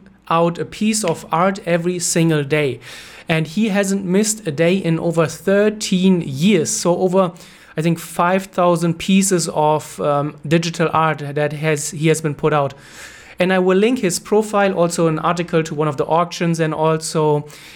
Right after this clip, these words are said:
his website, because on his website he, uh, posts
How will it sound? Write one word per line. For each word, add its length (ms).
his 240
website, 520
because 400
on 120
his 120
website 480
he, 500
uh, 60
posts 640